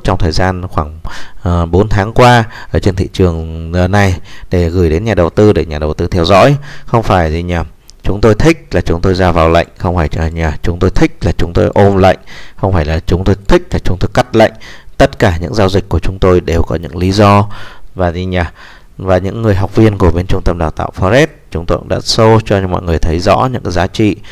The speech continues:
hoặc năng lực kiếm được tiền ở trên thị trường này. Mọi người nên nhớ rằng nhỉ, một cái tài khoản giao dịch, ờ, mọi nhà đầu tư muốn xem một cái tài khoản giao dịch thì chúng ta không thể nào gì nhỉ,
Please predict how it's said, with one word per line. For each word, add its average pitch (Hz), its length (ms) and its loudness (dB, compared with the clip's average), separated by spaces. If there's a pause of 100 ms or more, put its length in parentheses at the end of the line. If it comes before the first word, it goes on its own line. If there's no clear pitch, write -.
(140)
hoặc - 140 -2
năng 98 220 -4
lực - 320 -2
kiếm 98 180 0
được 113 160 -2
tiền 90 160 0
ở 80 80 -6
trên 90 160 -2
thị 87 140 -6
trường 87 160 -4
này. 87 260 -2 (480)
Mọi 120 120 2
người 131 140 4
nên 143 180 2
nhớ 139 240 6
rằng 160 140 2
nhỉ, 123 120 4 (420)
một 113 180 2
cái 123 100 4
tài 127 180 4
khoản 92 520 2
giao 113 160 4
dịch, 113 300 0 (420)
ờ, 101 240 4
mọi 101 300 0
nhà 101 160 2
đầu 98 120 6
tư 113 220 6
muốn 127 520 2
xem 113 300 2
một 90 60 -2
cái 92 120 -4
tài 95 120 0
khoản 78 220 -2
giao 87 120 2
dịch 90 260 2
thì 82 140 2
chúng 95 160 -2
ta 101 100 2
không 98 240 -4
thể 87 120 -2
nào 85 260 -2
gì 82 120 -2
nhỉ, 82 160 -6